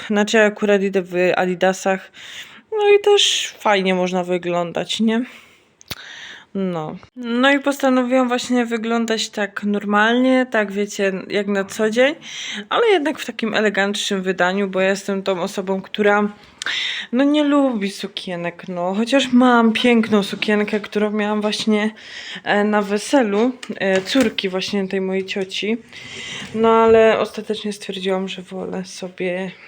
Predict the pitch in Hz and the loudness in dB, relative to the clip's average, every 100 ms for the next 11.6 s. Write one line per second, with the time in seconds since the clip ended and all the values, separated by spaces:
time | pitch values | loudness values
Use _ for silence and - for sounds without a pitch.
0 | - - 185 175 - - - - - 277 | -14 -6 -6 -6 -6 -6 -6 -10 0 2
1 | 233 247 247 240 - - - - - - | 4 4 4 0 -10 -18 -20 -18 -20 -20
2 | _ - 214 208 202 175 180 180 180 175 | _ -4 0 0 -2 -4 -4 -4 -4 -4
3 | 170 - - 170 165 160 185 180 170 175 | -6 -8 -8 -8 -12 -12 -10 -8 -6 -6
4 | 175 - 180 170 - - - - - _ | -8 -12 -10 -10 -12 -20 -20 -20 -20 _
5 | - 180 165 156 156 - _ _ _ - | -14 -10 -10 -12 -14 -20 _ _ _ -14
6 | 175 - 165 - - - _ - - - | -14 -14 -14 -14 -18 -20 _ -20 -20 -20
7 | - - _ - 277 262 269 190 170 175 | -20 -20 _ -4 0 0 -2 -6 -6 -6
8 | 170 _ - - 226 220 202 - 220 190 | -10 _ -20 -8 -2 0 -2 -4 -8 -4
9 | 190 185 190 - - - - 208 202 196 | -2 -2 -4 -8 -18 -18 -12 -12 -10 -12
10 | - 190 190 - 196 - 269 240 202 196 | -8 -8 -8 -12 -8 -2 0 0 0 -4
11 | 202 - 208 208 202 208 | -8 -8 -6 -4 -4 -6